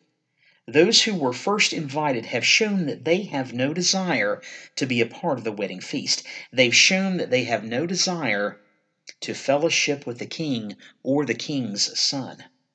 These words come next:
So the king says in verse nine, "Go therefore to the main highways, and as many as you find there,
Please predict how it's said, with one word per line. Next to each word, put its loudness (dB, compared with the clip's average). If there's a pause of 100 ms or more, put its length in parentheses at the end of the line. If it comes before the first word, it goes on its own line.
(800)
So 4
the -4
king -2
says 4
in -4
verse -4
nine, -4
"Go 4
therefore 0 (240)
to 0
the 2
main -2
highways, -2 (500)
and -4
as 0
many -4
as -4
you 0
find -2
there, -4